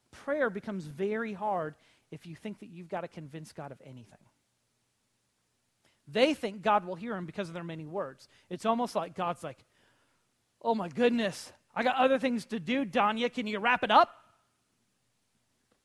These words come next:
He's gonna give you what you want just to get you to be quiet. That sounds more like parenting. That doesn't sound like God. He doesn't do that. And so, you know, you think about this. You think about the prophets of Baal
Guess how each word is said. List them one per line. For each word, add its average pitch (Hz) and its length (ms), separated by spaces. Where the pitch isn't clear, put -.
He's 277 160
gonna 302 140
give 311 260
you 339 120
what 285 180
you 240 80
want 311 280
just 254 140
to - 60
get 254 160
you 208 60
to 214 40
be 220 120
quiet. 320 520
That 339 240
sounds 339 240
more 262 160
like 202 220
parenting. 190 420
That 208 120
doesn't 226 200
sound 214 160
like 160 120
God. 123 280
He 320 100
doesn't 349 220
do 349 260
that. 185 300
And 294 120
so, 349 120
you 311 140
know, 330 80
you 294 160
think 349 240
about 170 220
this. 185 200
You 202 80
think 277 200
about 233 200
the 208 60
prophets 220 440
of 139 200
Baal 202 380